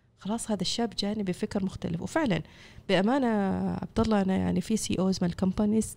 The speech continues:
تواصلوا معي، في جي إمز of إتش آر ت-، تع-، آه، تواصلوا: "أنتوا، دكتور، إيش سويتوا في البرنامج يا شباب؟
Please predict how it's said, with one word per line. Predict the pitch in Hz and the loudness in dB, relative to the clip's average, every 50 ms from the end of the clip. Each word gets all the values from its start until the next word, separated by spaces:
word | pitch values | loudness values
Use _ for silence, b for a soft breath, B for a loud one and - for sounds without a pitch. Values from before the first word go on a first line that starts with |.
| - - | -8 0
تواصلوا | - 180 175 175 175 - 190 180 170 | 2 4 4 4 4 4 4 4 6
معي، | 165 165 165 170 185 208 226 233 b b b b b b b | 6 6 4 4 2 2 0 -2 b b b b b b b
في | _ - 185 - - 208 208 - | _ -4 -2 0 0 0 -2 -4
جي | 170 175 180 160 123 175 | -4 -2 0 0 2 4
إمز | 196 196 190 - - | 4 4 2 0 -2
of | 190 180 - | -6 -4 -4
إتش | 190 - - 208 | -4 -4 -2 -2
آر | 202 202 202 190 | -2 0 -2 -2
ت-، | 190 - - - - - - | -6 -8 -10 -12 -12 -6 -2
تع-، | 185 180 175 180 185 185 - | 0 0 2 2 0 0 0
آه، | 185 180 175 175 180 | 0 0 0 0 -2
تواصلوا: | - - 190 190 - - 196 - - - - 220 | -2 0 -2 -2 -2 -4 -10 -12 -16 -18 -12 -12
"أنتوا، | 226 - - 240 208 | -12 -10 -10 -12 -12
دكتور، | - - - 247 254 262 | -12 -8 -6 -4 -4 -4
إيش | 277 | -4
سويتوا | - - 370 392 370 - 285 | -6 -6 -6 -6 -4 -4 -2
في | - | -2
البرنامج | 240 214 196 196 190 185 190 190 185 185 - | 0 2 4 4 4 4 2 2 2 0 -2
يا | - | -2
شباب؟ | - - 185 180 185 185 | -2 -2 -2 -2 -2 -4